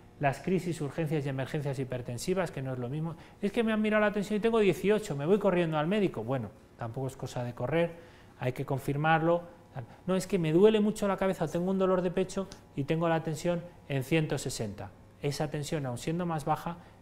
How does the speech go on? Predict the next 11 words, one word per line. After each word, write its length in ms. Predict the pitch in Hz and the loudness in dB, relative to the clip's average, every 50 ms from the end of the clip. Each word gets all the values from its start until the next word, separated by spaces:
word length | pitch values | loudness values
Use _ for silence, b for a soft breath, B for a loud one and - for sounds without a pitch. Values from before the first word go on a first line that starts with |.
| - | -10
es 100 | - 127 | -6 -4
más 220 | 135 139 127 120 123 | -2 -2 -2 -2 0
grave 320 | 127 131 131 131 131 127 | 2 4 4 4 4 2
porque 280 | 123 - 113 - - 123 | -2 -6 -6 -4 -2 -2
hay 140 | 120 117 113 - - - - - - - - - | -2 -2 -4 -10 -18 -20 -20 -20 -20 -20 -18 -8
riesgo 400 | 143 135 143 147 147 139 143 139 | -2 0 2 2 2 2 0 -2
de 120 | 131 123 120 | -2 0 0
daño 300 | 127 131 135 135 131 127 | 0 0 0 0 -2 -4
en 80 | 123 | -4
órgano 340 | 120 117 113 110 107 104 98 | -6 -6 -6 -6 -6 -6 -6
diana. 280 | 98 101 92 85 85 | -8 -10 -10 -12 -14